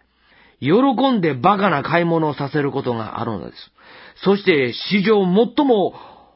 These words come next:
愚かしい買い取りが聖書の中に出てきます。それは神が地獄へ向かって一直線に進む罪人を買い取るために、ご自分の一人子イエス・キリストを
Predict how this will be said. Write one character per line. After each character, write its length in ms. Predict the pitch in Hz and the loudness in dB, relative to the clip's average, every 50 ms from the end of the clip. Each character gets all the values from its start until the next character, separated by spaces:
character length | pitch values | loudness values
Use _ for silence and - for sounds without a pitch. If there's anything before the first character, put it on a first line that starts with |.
| _ _ _ _ _ - | _ _ _ _ _ 0
愚 300 | 196 240 285 285 277 196 | 2 4 4 2 2 2
か 160 | 269 262 240 | 0 0 0
し 400 | 247 - 180 185 156 135 120 110 | -2 -4 -4 -2 -2 0 -2 -4
い 100 | - - | -6 -8
買 280 | - - 175 208 202 | -6 0 2 2 2
い 40 | 196 | 4
取 180 | 202 190 180 175 | 2 2 2 2
り 60 | 170 | 0
が 340 | 160 151 151 170 190 - - _ _ _ _ _ _ _ _ _ - - - - - - | 0 -2 -2 -2 -4 -6 -8 _ _ _ _ _ _ _ _ _ -20 -20 -20 -6 0 4
聖 180 | 185 196 175 | 4 6 4
書 160 | 135 - 147 | 4 2 0
の 120 | 135 127 127 | 0 0 0
中 260 | 123 127 127 147 143 | -2 -2 -2 -2 -2
に 240 | 131 110 - - _ _ _ _ _ 113 | -2 -4 -6 -8 _ _ _ _ _ -8
出 100 | 101 98 | -8 -8
て 140 | - 82 | -8 -10
き 100 | - - | -14 -16
ま 160 | - - - - | -16 -18 -18 -20
す。 180 | - - _ _ _ _ _ _ _ _ _ _ _ _ _ _ _ - - | -20 -20 _ _ _ _ _ _ _ _ _ _ _ _ _ _ _ -20 -14
そ 80 | - 113 | -10 -10
れ 60 | 104 | -8
は 260 | 98 87 - - - - - - - - _ | -8 -8 -10 -14 -16 -20 -20 -20 -20 -18 _
神 320 | - - 143 143 143 127 110 | -8 -6 -4 -4 -4 -4 -6
が 240 | 98 90 - - _ - - - _ - | -6 -8 -10 -12 _ -20 -20 -20 _ -18
地 240 | 113 107 120 156 185 | -12 -6 -2 0 2
獄 380 | 202 202 165 - 156 151 139 | 4 2 2 2 0 0 0
へ 100 | 131 127 | 0 0
向 140 | 135 147 156 | -2 -2 -2
か 120 | 147 160 139 | -2 -2 -4
っ 100 | 117 - | -4 -2
て 140 | 127 123 | -2 0
一 280 | 135 156 208 202 - - | 0 0 0 0 -2 -2
直 220 | 262 269 208 226 | 0 0 0 0
線 240 | 196 220 202 180 160 | 2 2 2 2 0
に 100 | 156 147 135 - - | -2 -4 -6 -8 -6
進 140 | - 180 175 | -4 -2 0
む 160 | 165 160 156 160 - - - | 0 -2 -4 -6 -8 -8 -4
罪 220 | 170 175 190 202 | 0 0 2 2
人 300 | 202 220 - 240 233 247 | 0 0 2 2 2 2
を 100 | 247 240 | 2 0
買 280 | - - 170 240 262 254 | -4 -4 -2 0 0 0
い 20 | |
取 140 | 254 262 247 | 0 0 0
る 60 | 240 | 2
た 120 | 202 226 202 | 0 0 0
め 120 | 151 120 | 0 -4
に、 200 | 107 92 - - - - - - - - - - | -6 -10 -14 -18 -20 -20 -20 -20 -20 -20 -16 -10
ご 240 | 131 147 160 190 196 | -4 0 2 2 2
自 160 | 180 220 240 | 2 0 0
分 240 | 214 233 247 247 247 | 2 2 2 2 2
の 100 | 247 240 | 2 0
一 240 | - - - 254 254 | 0 0 0 2 2
人 140 | 269 277 226 | 4 4 2
子 280 | 190 165 143 - - _ | 2 0 0 -4 -6 _
イ 220 | - 202 269 302 269 | 0 2 2 2 2
エ 40 | - | 0
ス・ 140 | - - | -2 -4
キ 120 | - 175 170 | -2 -2 -2
リ 100 | 160 139 | -2 -4
ス 80 | - | -4
ト 140 | - 147 143 156 | -4 -2 0 0
を 200 | 190 - - | 0 -2 -4